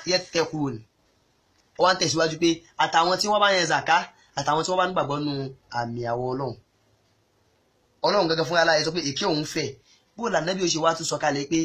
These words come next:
ẹ wọ náà o, tí ó ti wá fún wa ní ìwọ náà kalẹ̀. Bẹ́ẹ̀ dẹ̀ ni Ànábì náà ló sọ pé "Bashiru." Ànábì ni ẹ fún àwọn èèyàn ní ìwọ dùnú.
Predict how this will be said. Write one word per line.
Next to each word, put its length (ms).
ẹ 180
wọ 220
náà 120
o, 300
tí 120
ó 40
ti 100
wá 120
fún 120
wa 120
ní 100
ìwọ 160
náà 140
kalẹ̀. 320
Bẹ́ẹ̀ 240
dẹ̀ 160
ni 80
Ànábì 260
náà 80
ló 60
sọ 100
pé 100
"Bashiru." 720
Ànábì 260
ni 100
ẹ 60
fún 160
àwọn 100
èèyàn 160
ní 80
ìwọ 200
dùnú. 240